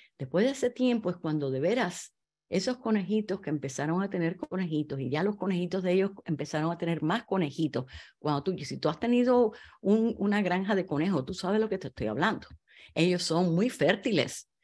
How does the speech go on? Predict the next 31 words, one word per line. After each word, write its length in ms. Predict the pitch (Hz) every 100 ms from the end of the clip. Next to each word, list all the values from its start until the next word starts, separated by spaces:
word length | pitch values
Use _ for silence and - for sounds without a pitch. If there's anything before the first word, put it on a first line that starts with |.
| - - _
y 160 | 180 190
ellos 300 | 190 240 226
se 160 | 202
multiplican 840 | 185 160 151 135 156 180 247 269 -
y 160 | 175
ellos 340 | 147 190 - - _ _
fueron 260 | - 196 214
los 120 | 185
primeritos 600 | - 139 123 160 - 277
en 120 | 190
saber 400 | - 127 135 240
lo 140 | 139 131
que 160 | 131
era 220 | 175 214 _ -
un 200 | 180 190
interés 480 | 185 185 113 107
compuesto. 560 | - 185 196 127 123 95
Mentira, 380 | - - - -
yo 80 | 120
no 100 | 127
sé 160 | -
si 200 | - -
sí 140 | - -
o 60 |
no. 240 | - 131 _ _ _ _ _ _ _
Pero 180 | 165 139
mira 280 | 156 165 202
lo 140 | 233
que 100 | 240
pasa 500 | - 160 - 165 - _ _ -
después 680 | 175 170 - 160 147 156